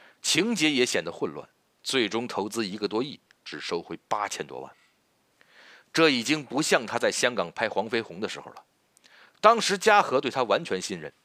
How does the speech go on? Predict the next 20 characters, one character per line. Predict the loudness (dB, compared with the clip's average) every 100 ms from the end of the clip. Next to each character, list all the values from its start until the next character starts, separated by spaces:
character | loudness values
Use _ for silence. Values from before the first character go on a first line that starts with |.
| _ _ _ -20 _ -20 2
在 | 4 6
那 | 4
个 | 2
片 | 0 -2
长 | 0 -2
普 | -2 -4
遍 | 0 2
为 | 0
九 | -2 -4 -6
十 | -4
分 | -4 -4
钟 | -4
的 |
时 | -4 -2
代， | -2
让 | 0 -2
徐 | -2 -8
克 | -2 -2
一 | -2
部 | -6 -10